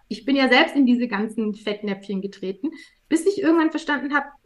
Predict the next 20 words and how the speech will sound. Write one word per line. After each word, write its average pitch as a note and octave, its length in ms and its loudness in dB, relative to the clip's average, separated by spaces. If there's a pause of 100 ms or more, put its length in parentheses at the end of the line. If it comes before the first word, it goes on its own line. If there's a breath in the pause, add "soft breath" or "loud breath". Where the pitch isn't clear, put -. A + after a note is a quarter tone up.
(160)
ihm D#4+ 220 4
ist F#4 280 -6
das G4+ 160 0
nicht C4+ 240 2
so G3+ 180 0
wichtig. E3+ 460 -10
Also A#3+ 160 -4
er B3+ 120 -4
hat E4 220 2
wirklich E4 260 -2
einen D4+ 160 0
ganz B3+ 300 0
entspannten D4 560 -4
Umgang C#4 380 -2
mit B3+ 100 -2
seinem A#3 220 -4
Geburtstag A#3+ 560 -4
am G3+ 120 -4
zweiten G#3+ 360 -6
Januar. A3 580 0